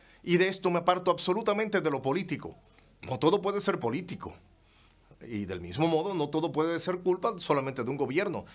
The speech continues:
Si hemos heredado problemáticas, tenemos que comprenderlo, pero no podemos permitir que quienes nos per-, nos prometieron un cambio cometan los mismos errores o peores errores que las autoridades anteriores.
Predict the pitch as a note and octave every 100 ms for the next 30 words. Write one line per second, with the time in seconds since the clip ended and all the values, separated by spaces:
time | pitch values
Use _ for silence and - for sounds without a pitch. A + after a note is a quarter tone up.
0 | - - C3 C#3+ D3+ G#3+ F3+ D3 C3+ C#3+
1 | D3+ C#3+ D#3 C#3+ C3 D#3 G3+ F#3 - -
2 | _ - - - F#2 D2+ F#2 C3+ - D3+
3 | D#3 C#3+ C#3 D#3+ E3+ C#3+ F#3+ G#3 D#3+ B2+
4 | B2 C#3 D3+ D3+ F3 F3 F3+ F3 G#3+ G#3+
5 | - D3+ C#3+ C3 B2 A2+ - - A#2+ A2
6 | A2 - - - A#2+ A2+ B2+ G#2+ C3 E3
7 | G3 F#3+ D#3+ F#3+ A3 - - B2 G2 -
8 | C#3+ D#3 C3+ D3+ E3+ F3 D#3+ E3+ G3 -
9 | F#3 G#3 A3 G3 D#3+ C#3+ C3 A2 C3 A2+
10 | A2 G2+ G#2 G2+ G2+ F#2+ F#2+ F#2 D#2+ A#1+
11 | - -